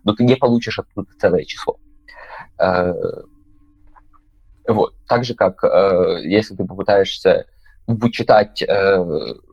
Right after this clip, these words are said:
натуральные числа друг из друга, ты тоже очень быстро окажешься в ситуации, когда ты хочешь из, э, трех вычесть пять, и ты опять получаешь ненатуральное число. Э, да, поэтому де-,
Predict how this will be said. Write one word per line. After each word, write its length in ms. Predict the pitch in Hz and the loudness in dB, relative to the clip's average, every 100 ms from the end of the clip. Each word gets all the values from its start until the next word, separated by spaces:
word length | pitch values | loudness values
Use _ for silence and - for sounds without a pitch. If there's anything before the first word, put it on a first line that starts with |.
| - - - - - - | -20 -20 -20 -20 -10 0
натуральные 640 | 127 113 123 123 117 101 | 2 4 4 4 2 -2
числа 320 | - 120 104 | -4 -4 0
друг 240 | 101 120 107 | 0 0 -2
из 100 | 107 | 0
друга, 480 | 196 220 143 107 - | 2 6 4 2 -4
ты 100 | _ | _
тоже 220 | 135 151 | 2 4
очень 240 | 127 120 98 | 2 0 -2
быстро 300 | 110 - - | -4 -2 -2
окажешься 360 | 101 90 - | 0 0 -2
в 80 | - | -14
ситуации, 440 | - - - 190 147 | -8 -4 -2 -2 -2
когда 220 | 98 92 | -2 -2
ты 120 | - | -4
хочешь 340 | - 101 - - | -2 -2 -4 -10
из, 260 | 95 - - | -14 -8 0
э, 280 | 92 85 - - | 2 0 -4 0
трех 480 | 120 113 - - _ - - - | 4 4 2 -12 _ -20 -18 -4
вычесть 500 | 113 117 101 - - | 0 0 -2 -10 2
пять, 400 | 160 277 - - _ - _ _ _ | 2 2 -4 -18 _ -20 _ _ _
и 80 | 90 | -8
ты 200 | - 117 | 0 2
опять 300 | 104 143 - | 4 2 0
получаешь 440 | 113 101 107 107 - | -2 0 2 0 0
ненатуральное 600 | 101 98 - 85 76 - | 0 0 2 0 0 -8
число. 340 | - - - _ _ _ - - - - - | -14 -10 -12 _ _ _ -20 -20 -20 -10 -4
Э, 520 | 98 90 90 87 - - - - - - _ - | -2 -2 -4 -6 -6 -10 -16 -16 -16 -18 _ -2
да, 240 | 101 123 139 | 0 0 -4
поэтому 840 | 98 113 110 107 107 92 95 - - - - 127 - _ _ - | -6 -6 -8 -8 -6 -4 -4 -6 -10 -18 -20 -20 -20 _ _ -10
де-, 500 | 117 113 127 110 | -6 0 0 0